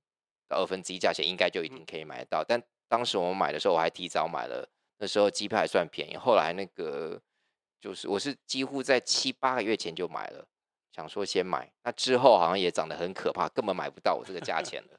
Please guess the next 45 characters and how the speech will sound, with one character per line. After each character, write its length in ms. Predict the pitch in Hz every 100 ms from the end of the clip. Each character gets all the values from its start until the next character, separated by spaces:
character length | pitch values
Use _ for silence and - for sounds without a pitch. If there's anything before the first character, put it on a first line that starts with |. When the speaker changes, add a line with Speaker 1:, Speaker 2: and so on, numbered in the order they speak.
| _ -
Speaker 2:
<laughs> 400 | - 120 - - _ _ _ -
这 100 | 180
里 80 |
我 80 | 139
要 60 | 139
补 140 | 127
充 180 | 135 123
两 140 | 110
点。 160 | 110 101 -
第 200 | 196 202
一 40 |
点 240 | 160 123 113
就 140 | 143
是 260 | 131 139 127 -
Jeremy 240 | 160 147
是 100 | 139
摩 180 | 123 110
羯 220 | 104 95
座， 220 | 123 107 - - -
什 640 | - - 165 160 160 175
么 180 | 202 220
事 200 | 220 247
情 160 | 208 202
都 100 | 220
要 160 | 214 - - _ _
plan 540 | 123 208 208 214 220
very 640 | 175 208 208 214 220 208 -
early， 540 | 190 202 208 185 147 120
提 460 | - - 180 190 233
早 380 | - 180 185 208
准 280 | - 151 135
备， 260 | 190 151
提 340 | - - 165 185
早 280 | - 160 143
plan。 480 | - 185 170 117 - _ _ -
所 140 | 160
以 100 | 147
说， 360 | 139 135 135 - _ _ _ _
这， 120 | - -
这 120 | 160
方 160 | 156
面 160 | 147 135
我 80 | 117
必 140 | 131
须， 340 | - 127 117